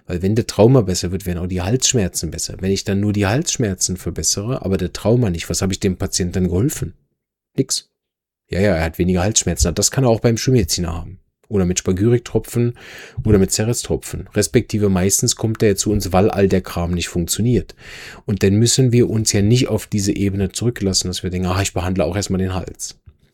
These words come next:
Klar, es gibt Krankheiten, wo das nötig ist. Ich kann nicht während der Chemotherapie,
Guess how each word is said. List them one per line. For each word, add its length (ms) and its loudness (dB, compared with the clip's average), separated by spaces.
Klar, 320 2
es 140 -2
gibt 180 -2
Krankheiten, 800 -2
wo 80 0
das 220 -4
nötig 360 -2
ist. 340 -2
Ich 60 -16
kann 160 2
nicht 200 -2
während 240 4
der 140 2
Chemotherapie, 1160 2